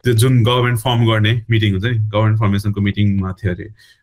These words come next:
अनि कस्तो लाग्यो त तपाईँलाई त्यहाँ जाँदाखेरि भनेर नि उसले दुई तिनवटा पोइन्टहरू कुरा गर-, उठाएको थियो कि। फर्स्ट चाहिँ मलाई अचम्म लाग्यो, किन भन्दाखेरि मिटिङ चाहिँ बालकोटमा भयो। म सोचि-, म चाहिँ बालबाट जानु खोजिरहेको थिएँ, तर मिटिङ चाहिँ बालकोटमा भयो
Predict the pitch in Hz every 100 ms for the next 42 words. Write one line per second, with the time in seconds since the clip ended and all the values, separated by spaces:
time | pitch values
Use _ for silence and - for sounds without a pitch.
0 | _ 113 113 156 135 110 95 95 90 90
1 | - 95 92 92 92 92 95 92 - -
2 | - - 110 107 101 101 135 214 135 104
3 | 107 107 95 92 98 92 90 90 - -
4 | - _ - 107 98 90 101 120 - 165
5 | 170 - - - - - 156 147 135 143
6 | 123 104 104 123 - 151 120 101 107 110
7 | - 120 98 101 110 110 110 127 135 120
8 | 117 98 120 123 135 127 110 104 87 101
9 | - 110 143 156 156 127 151 170 135 113
10 | 135 143 139 113 101 90 98 104 101 101
11 | 101 107 _ _ 131 113 113 117 107 113
12 | 110 151 160 165 143 98 95